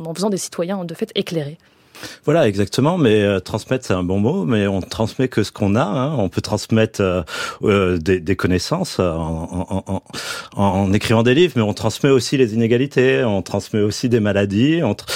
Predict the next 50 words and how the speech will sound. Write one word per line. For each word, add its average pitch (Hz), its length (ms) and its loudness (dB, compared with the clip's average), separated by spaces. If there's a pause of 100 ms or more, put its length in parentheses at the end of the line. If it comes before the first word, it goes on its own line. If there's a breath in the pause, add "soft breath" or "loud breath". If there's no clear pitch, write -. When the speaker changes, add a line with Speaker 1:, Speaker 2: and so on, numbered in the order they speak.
(260 loud breath)
Speaker 2:
transmet 123 340 2
des 120 120 4
bonnes 123 280 2
institutions 123 640 -2
et 110 60 0
on 98 40 -2
transmet 110 460 -4
des 101 100 0
mauvaises 104 380 2
institutions. - 640 -6
Donc, 78 300 -4
euh, 76 40 -4
je 73 100 -12
pense - 200 -8
qu'il - 100 -12
faut 90 220 -2
regarder 90 460 0
un 92 100 0
petit - 140 -12
peu 107 120 -4
tout - 180 -4
le 98 100 0
champ 113 300 0
de 104 40 -6
la 90 80 -4
transmission. - 580 -6 (440 loud breath)
Speaker 1:
Et 190 80 -2
essayer, 180 340 -4
euh, 175 60 -4
potentiellement 185 520 -6
de 180 120 -2
juguler 208 480 2
les 190 80 2
mauvaises 214 600 4
transmissions, 185 720 -6
en 165 60 -8
tout - 120 -20
cas 196 120 -4
de, 170 160 -4 (280 loud breath)
de 233 160 4
les 247 200 4
compenser. 240 640 0 (240 loud breath)
Antonin 233 400 2
Bergeaud, 220 320 2
vous 220 180 0
êtes 285 200 0
économiste, 247 640 0
professeur 208 560 -6
associé, 185 460 -4
euh, 165 40 -4